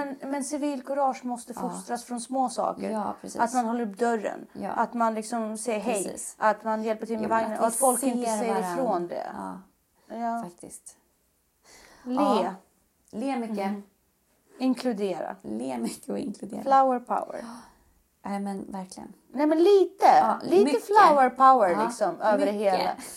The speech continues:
Speaker 1: Ja, men så här, strö det. Gå
Speaker 2: Ja.
Speaker 1: ut och bara skapa ringar på vattnet. Det är
Speaker 2: Ja,
Speaker 1: så det börjar.
Speaker 2: precis.
Speaker 1: Alla saker måste
Speaker 2: Ja.
Speaker 1: börja med engagemang.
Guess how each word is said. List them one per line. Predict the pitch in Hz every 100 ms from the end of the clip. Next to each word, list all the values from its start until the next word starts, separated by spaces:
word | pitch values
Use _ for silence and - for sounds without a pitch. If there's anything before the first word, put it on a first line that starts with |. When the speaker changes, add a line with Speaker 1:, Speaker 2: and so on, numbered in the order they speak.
| -
Speaker 1:
Ja, | 277
men | 294 294
så | 302
här, |
strö | 285 - 349 349 330 277
det. | 202 202 160 - - _ -
Gå | 302 208
Speaker 2:
Ja. | 330
Speaker 1:
ut | 349 349 - - _ -
och | 254
bara | 294 285 262 247 - _
skapa | - - 339 311 285 - 285
ringar | 262 262 233 220
på | 226
vattnet. | 262 262 208 190
Det |
är | 247
Speaker 2:
Ja, | 208
Speaker 1:
så | 208 226
det | 214
börjar. | 233 233 240 175
Speaker 2:
precis. | - - -
Speaker 1:
Alla | 294 294 277 277 277 254
saker | 254 247 214 - 214
måste | 208 202 214
Speaker 2:
Ja. |
Speaker 1:
börja | 202 196
med | 196 202 -
engagemang. | 196 190 190 233 233 - -